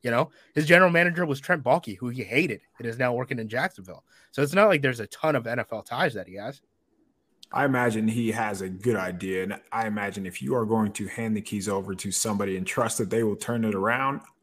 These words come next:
Speaker 2: I would put that faith in Harbaugh. So I think he's gonna get it turned around. If he is a guy, I, I would, I couldn't imagine a better fit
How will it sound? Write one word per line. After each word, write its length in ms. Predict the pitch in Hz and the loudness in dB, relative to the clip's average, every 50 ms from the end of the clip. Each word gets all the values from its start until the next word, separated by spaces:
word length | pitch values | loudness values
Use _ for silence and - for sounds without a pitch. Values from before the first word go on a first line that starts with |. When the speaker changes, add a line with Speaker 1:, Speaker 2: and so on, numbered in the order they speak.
| _ - - | _ -8 -4
Speaker 2:
I 120 | 101 104 | -2 -2
would 220 | 104 101 95 - - | -2 -2 -4 -6 -6
put 180 | - 107 - | -8 -8 -6
that 220 | - 92 92 - - | -6 -8 -8 -6 -6
faith 240 | 92 90 87 - - | -8 -8 -8 -8 -12
in 60 | 85 | -10
Harbaugh. 380 | - - - 85 78 80 87 | -10 -8 -8 -8 -8 -8 -8
So 280 | - - 98 90 85 - _ - - _ _ _ _ _ _ - | -6 -6 -6 -8 -8 -12 _ -20 -20 _ _ _ _ _ _ 6
I 120 | 135 185 | 8 8
think 200 | 165 165 147 131 | 10 8 6 6
he's 160 | 135 131 120 | 6 4 4
gonna 160 | 117 113 110 | 4 2 4
get 100 | 110 107 | 4 2
it 80 | 104 - | 2 0
turned 180 | - 110 101 101 | -4 -4 -4 -2
around. 200 | 95 92 92 92 | -2 -2 -4 -4
If 100 | - - | -4 0
he 140 | 113 131 | 4 6
is 100 | 147 135 | 6 6
a 60 | 135 123 | 6 6
guy, 360 | 135 127 123 127 127 123 - - | 6 8 8 6 6 4 0 -2
I, 480 | - 104 107 - - _ _ - 104 107 | -4 -4 -4 -4 -8 _ _ -4 -2 0
I 20 | |
would, 320 | 117 120 117 127 127 123 - | 2 4 6 6 6 6 4
I 100 | 131 131 | -2 -2
couldn't 220 | - - 143 131 | 2 2 4 4
imagine 500 | 113 110 117 117 113 117 110 113 110 107 | 4 4 4 4 2 2 2 2 0 0
a 120 | 113 110 107 | 0 -2 -4
better 320 | 98 98 117 117 110 104 | -2 0 0 2 2 0
fit 380 | - - - 117 107 104 - | -4 -4 -4 -4 -4 -4 -4